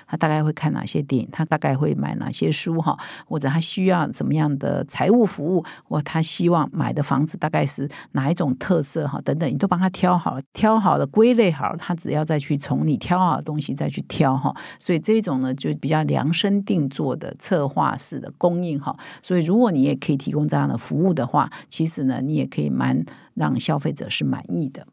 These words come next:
那么第三种无缝连接的数位体验呢，帮消费者可以做的呢，就是带点指导行为。也就是说，你能够主动的啊，你提供的服务可以主动的察觉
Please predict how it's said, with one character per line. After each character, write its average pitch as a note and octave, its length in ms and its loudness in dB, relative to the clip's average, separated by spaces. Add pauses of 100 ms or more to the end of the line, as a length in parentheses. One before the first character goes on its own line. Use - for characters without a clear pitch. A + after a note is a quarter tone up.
(260)
那 C4 100 4
么 A3+ 100 6
第 B3 180 4
三 A3 300 2
种 E3+ 240 -2
无 D3+ 180 -2
缝 F#3 340 0
连 D#3 280 2
接 C#3 240 -2
的 C#3 320 -4
数 G3 380 -2
位 F3 160 0
体 - 260 -6
验 F3+ 240 0
呢， D3+ 100 -4
帮 D#3+ 220 -4
消 D#3 180 -2
费 D3 120 -4
者 - 140 -10
可 D3+ 120 -2
以 C#3 40 -2
做 A3 300 0
的 D#3+ 120 -4
呢， D3+ 180 -6
就 E3 140 -6
是 D#3 160 -4
带 F3 280 0
点 - 360 -6
指 D3 240 -2
导 - 220 -2 (100)
行 D3 320 -2
为。 D3 140 -2 (340)
也 E3 120 2
就 A#3+ 220 4
是 A#3 60 0
说， G#3+ 240 2 (220)
你 D#3 180 2
能 D#3+ 180 0
够 - 300 4
主 C#3+ 240 -6
动 F3+ 320 2
的 B2 100 -2
啊， C3 120 0
你 D3+ 120 0
提 E3+ 160 -2
供 F#3+ 140 2
的 E3+ 60 2
服 E3 220 -4
务 E3+ 60 0
可 E3+ 140 -2
以 D#3+ 80 0
主 D#3 260 -6
动 A3+ 220 2
的 D#3+ 120 0
察 C#3 320 -2
觉 C#3 360 -4